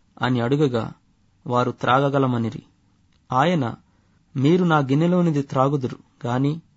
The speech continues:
నా కుడివైపునను నా ఎడమవైపునను కూర్చుండనిచ్చుట నా వశమున లేదు. నా తండ్రి చేత ఎవరికి సిద్ధపరచబడినో వారికే అది దొరుకునని" చెప్పెను.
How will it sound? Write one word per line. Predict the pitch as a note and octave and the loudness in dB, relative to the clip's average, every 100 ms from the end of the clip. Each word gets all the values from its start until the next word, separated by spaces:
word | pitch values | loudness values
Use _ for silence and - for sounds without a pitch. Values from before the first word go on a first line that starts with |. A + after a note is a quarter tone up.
| _ _ _ _ - | _ _ _ _ -6
నా | B2+ | -4
కుడివైపునను | A#2+ C3+ D3+ E3+ D#3+ D3 C#3+ C3+ C#3 - _ _ | -2 0 2 4 2 0 -2 0 -4 -8 _ _
నా | B2+ | -2
ఎడమవైపునను | B2 C3 D3+ D3 C#3 C#3 B2+ C3 E3 - _ _ _ _ | 0 0 0 2 0 0 -4 -4 -6 -12 _ _ _ _
కూర్చుండనిచ్చుట | - D#3+ - E3 D3+ C#3 C#3+ B2 - - | -4 -4 0 0 0 -2 -4 -6 -8 -8
నా | C3 B2 | -4 -2
వశమున | B2 - C#3+ C#3 | -2 -2 -2 0
లేదు. | B2+ B2 A#2 - _ _ _ _ _ _ _ _ _ _ | 0 -2 -4 -10 _ _ _ _ _ _ _ _ _ _
నా | C3 C3 | 0 0
తండ్రి | C3 C#3+ E3+ E3+ | 0 0 -2 0
చేత | F3+ - - - _ _ _ _ B2+ | -2 -2 -8 -12 _ _ _ _ -4
ఎవరికి | B2+ E3 F3 | -2 0 -2
సిద్ధపరచబడినో | - C#3+ C#3+ D3+ D3 - C3+ B2+ C3 D3+ - _ _ _ _ _ | -4 -4 -4 -4 -4 -4 -2 -2 -2 -4 -8 _ _ _ _ _
వారికే | B2 C3 E3 F3+ E3+ - | -2 0 0 -2 -2 -2
అది | B2+ | -4
దొరుకునని" | B2 C#3 D3+ D3 C3+ C#3 B2+ | 0 0 0 0 0 -2 -6
చెప్పెను. | - A2+ | -6 -10